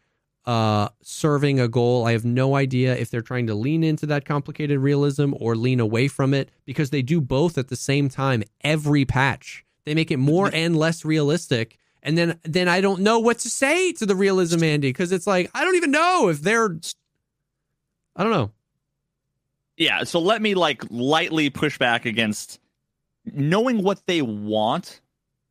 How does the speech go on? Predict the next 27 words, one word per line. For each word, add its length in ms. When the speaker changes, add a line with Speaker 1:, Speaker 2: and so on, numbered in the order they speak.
Speaker 2:
whether 300
it's 160
realism 560
or 140
whether 320
it's, 120
Speaker 1:
Yeah. 120
Speaker 2:
like, 260
you 160
to 80
have 160
fun 500
or 140
to 80
have 180
more. 220
Like, 280
if 160
Nikita 360
said, 220
"We 120
want 280
you 60
to 60
have 220
more 240
fun 500